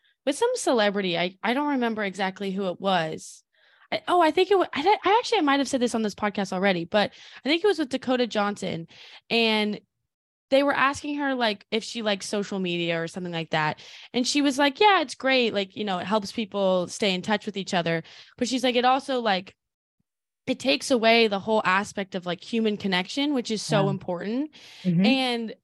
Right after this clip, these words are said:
Speaker 1: I, like, this is, like, stuck with me for, like, months now. And I always think about it. And, like, now I, you know,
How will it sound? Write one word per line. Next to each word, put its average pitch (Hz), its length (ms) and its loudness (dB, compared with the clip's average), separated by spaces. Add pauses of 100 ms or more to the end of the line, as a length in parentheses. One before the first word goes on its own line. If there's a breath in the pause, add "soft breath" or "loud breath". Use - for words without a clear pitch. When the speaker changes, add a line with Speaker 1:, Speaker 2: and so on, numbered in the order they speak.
(100)
Speaker 1:
I, 302 320 4
like, 269 320 2
this 247 240 -4
is, 349 80 0
like, 220 160 0
stuck 233 280 -4
with 220 100 -10
me 170 260 -12
for, 175 180 -6
like, 165 200 -6
months 185 280 -4
now. 160 240 -6
And 175 180 -4
I 185 140 2
always 247 300 4
think 269 180 -2
about 175 260 2
it. 165 200 -2
And, 262 420 2
like, 196 180 0
now 240 540 2 (680 soft breath)
I, 226 540 0 (160)
you 262 140 -4
know, 208 280 -4